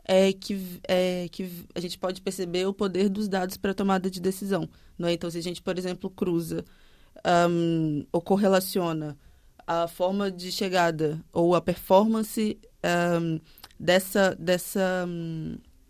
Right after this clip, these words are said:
dessa atividade econômica, né? Que seriam, por exemplo, cruzeiros ou os transportes,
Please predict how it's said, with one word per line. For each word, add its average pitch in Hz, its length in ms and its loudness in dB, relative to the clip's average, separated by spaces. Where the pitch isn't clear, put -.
dessa 190 260 0
atividade 190 400 2
econômica, 165 520 -2
né? 185 160 -2
Que - 120 -12
seriam, 170 360 -2
por 165 140 -4
exemplo, 160 520 -4
cruzeiros 175 680 2
ou 165 140 2
os 160 80 -4
transportes, - 680 -6